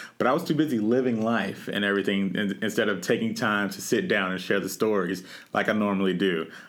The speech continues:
But here I am, back with another episode. People said it wasn't gonna be done, but those people are haters, and they are now wrong. Uh, but as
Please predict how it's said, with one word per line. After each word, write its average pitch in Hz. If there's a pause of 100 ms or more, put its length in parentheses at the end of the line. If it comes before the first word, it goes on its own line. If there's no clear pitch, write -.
But 131
here 127
I 127
am, 127
back 110
with 110
another 107
episode. 113
People 127
said 131
it 127
wasn't 131
gonna 139
be 131
done, 127
but 120 (200)
those 117
people 117
are 107
haters, 113
and 104
they 110
are 104
now 101
wrong. 98 (400)
Uh, 123
but 143
as 135